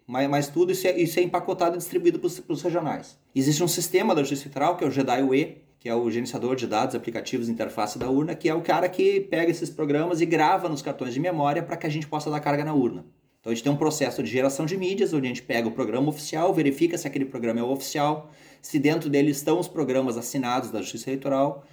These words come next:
e esse programa vai lá e gera os cartões de memória, com todas as informações assinadas dentro dele, digitalmente, pra que a urna eletrônica reconheça isso como válido.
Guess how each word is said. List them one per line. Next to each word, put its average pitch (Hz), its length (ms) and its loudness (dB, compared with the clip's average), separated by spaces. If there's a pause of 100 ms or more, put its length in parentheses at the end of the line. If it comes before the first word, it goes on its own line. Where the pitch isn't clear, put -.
(300)
e 135 80 4
esse 147 180 2
programa 143 360 0
vai 139 140 0
lá 143 100 4
e 160 60 2
gera 147 280 2
os - 80 -6
cartões 170 320 -4
de 165 80 0
memória, 180 460 -2 (240)
com 156 160 -2
todas 208 240 4
as 180 60 2
informações 156 500 -2
assinadas 143 580 2
dentro 131 300 -2
dele, 135 300 2
digitalmente, 135 840 -4 (320)
pra 151 100 -4
que 151 80 -2
a 165 60 2
urna 160 220 4
eletrônica 156 480 -2
reconheça 170 640 -2
isso 131 240 -4
como 156 160 -6
válido. 98 360 -4